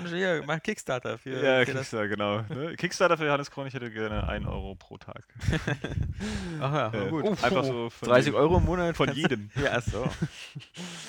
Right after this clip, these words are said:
Speaker 1: Nee, ähm,
Speaker 2: Ähm,
Speaker 1: das, das also als kleine
Speaker 2: ja, aber
Speaker 1: Anekdote.
Speaker 2: Perfect Dark, äh, also war das nicht auch letztlich, also im Nachhinein ist es wieder so ein typisches Spiel, wo dann im Nachhinein alle sagen, eigentlich ist das der totale Mist.
Speaker 1: Ja, also ich glaube,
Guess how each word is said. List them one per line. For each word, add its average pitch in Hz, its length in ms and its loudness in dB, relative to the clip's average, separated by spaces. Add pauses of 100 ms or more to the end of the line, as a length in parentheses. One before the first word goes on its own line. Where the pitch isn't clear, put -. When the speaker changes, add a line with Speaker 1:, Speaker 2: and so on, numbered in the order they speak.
(240)
Speaker 1:
Nee, 156 280 6
ähm, 139 580 8
Speaker 2:
Ähm, 110 160 -8
Speaker 1:
das, 151 140 -4
das - 240 0
also 143 260 2
als 113 300 0
kleine 139 160 0
Speaker 2:
ja, 120 60 10
aber 117 100 6
Speaker 1:
Anekdote. 127 260 2
Speaker 2:
Perfect 127 200 0
Dark, 147 220 0
äh, - 140 -8
also 107 260 -10
war 117 100 0
das 151 160 -4
nicht - 240 -12
auch - 200 -10
letztlich, 135 500 -8
also 131 140 -2
im 127 60 -2
Nachhinein 175 320 4
ist 160 80 -6
es 175 60 -6
wieder 180 140 -2
so 170 60 -2
ein 160 40 -8
typisches 190 320 -6
Spiel, 190 400 -10
wo 175 80 -4
dann 165 80 0
im 156 60 -4
Nachhinein 156 340 0
alle 151 140 -4
sagen, 151 220 -2
eigentlich 143 220 -4
ist - 80 -12
das - 200 -16
der 143 100 -6
totale 139 260 -8
Mist. 160 360 -12
Speaker 1:
Ja, 170 140 4
also 170 160 2
ich 165 60 -10
glaube, 160 200 0